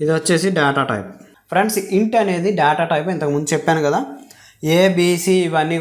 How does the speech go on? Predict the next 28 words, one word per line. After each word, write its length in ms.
కూడా 160
వేరియబుల్స్. 480
ఫ్రెండ్స్, 260
మనం 160
ఒక 80
ఇంటీజర్ 540
వాల్యూని 480
ట్వంటీ 260
కావచ్చు, 320
థర్టీ 280
కావచ్చు, 260
హండ్రెడ్ 340
కావచ్చు, 300
ఏదో 160
ఒక 80
నెంబర్ని 460
మనం 260
స్టోర్ 360
చేయాలి 280
కదా. 160
స్టోర్ 380
చేయడానికి 600
యూజ్ 260
చేసేదాన్నే 640
వేరియబుల్ 420
అని 160
అంటాం. 240
So, 100